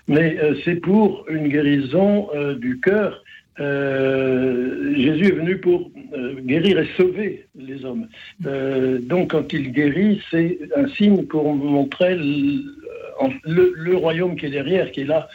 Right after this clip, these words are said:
et qui nous attend pour une vie et qui est, qui sera éternelle. Donc, la conversion, euh, spirituelle est bien plus importante.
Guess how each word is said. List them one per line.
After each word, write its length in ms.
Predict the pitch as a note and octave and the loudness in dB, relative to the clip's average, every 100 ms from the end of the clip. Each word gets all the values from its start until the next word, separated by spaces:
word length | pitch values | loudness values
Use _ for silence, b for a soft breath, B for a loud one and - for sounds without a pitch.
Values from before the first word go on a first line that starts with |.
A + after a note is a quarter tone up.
| B B B - | B B B -8
et 80 | - | -2
qui 120 | C3+ | 2
nous 160 | C#3+ | 2
attend 380 | C#3+ C#3 A3 F#3 | 2 2 2 2
pour 200 | - E3+ | 2 2
une 180 | D#3+ D3+ | 2 0
vie 340 | C3 G3 G3 | -2 0 0
et 80 | C3+ | -2
qui 180 | - D3 | -4 0
est, 180 | E3+ D#3 | 2 2
qui 140 | - | -2
sera 200 | C3 D3+ | 0 0
éternelle. 560 | C3+ D3 E3+ F3 B2 A2 | 2 0 2 2 0 -6
Donc, 240 | C#3 D#3 - B B B - | -8 -6 -10 B B B 0
la 180 | C#3+ | 0
conversion, 680 | D3 E3+ D#3+ - E3+ D#3+ D#3+ D#3 | 2 0 0 0 2 2 0 -2
euh, 680 | C#3 C3+ C3+ B2 A#2+ B2 B2 | 0 2 2 0 0 -2 -4
spirituelle 720 | - C#3 C#3 D#3+ G3 D#3 C#3 | -2 -2 0 2 2 2 -2
est 80 | C3 | -2
bien 180 | D3+ | -4
plus 220 | C#3+ C#3+ C3 | -4 -4 -4
importante. 580 | B2 C#3 F3 D#3 - | -2 -2 0 -2 -2